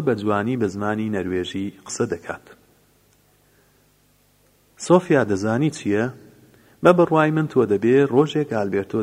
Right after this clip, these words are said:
داوەت بکەی بۆ ماڵەوە. من لە تەواوی تەمەنمدا فەیلسوفێکی ڕاستەقینەم نەدیوە. ئەگەر گونجا. لەوانەیە بتوانین بۆ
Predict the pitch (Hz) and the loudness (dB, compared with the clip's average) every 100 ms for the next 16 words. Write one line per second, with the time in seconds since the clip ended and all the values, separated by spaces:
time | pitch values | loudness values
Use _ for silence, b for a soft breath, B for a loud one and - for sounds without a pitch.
0 | 101 92 95 - - 139 131 104 98 123 | -2 -2 -4 -6 -4 -4 -2 -4 -4 -4
1 | 92 90 - b b b b _ 107 127 | -4 -4 -8 b b b b _ 0 0
2 | 139 - 107 110 98 - 104 131 147 139 | 0 -2 0 0 0 -4 -6 -4 0 0
3 | 135 131 104 92 - 139 139 127 123 104 | 0 -2 -4 -4 -4 -4 -4 -2 -2 0
4 | 95 - - 98 107 139 104 92 87 - | -2 -8 -10 -10 -6 -4 -4 -6 -8 -16
5 | _ _ _ _ _ - 101 110 123 123 | _ _ _ _ _ -6 -4 -4 -4 -4
6 | 131 107 - - _ _ _ _ b b | -4 -6 -8 -18 _ _ _ _ b b
7 | b b b b b 156 196 202 196 185 | b b b b b 8 10 10 8 6
8 | 139 135 120 120 110 | 4 0 2 2 2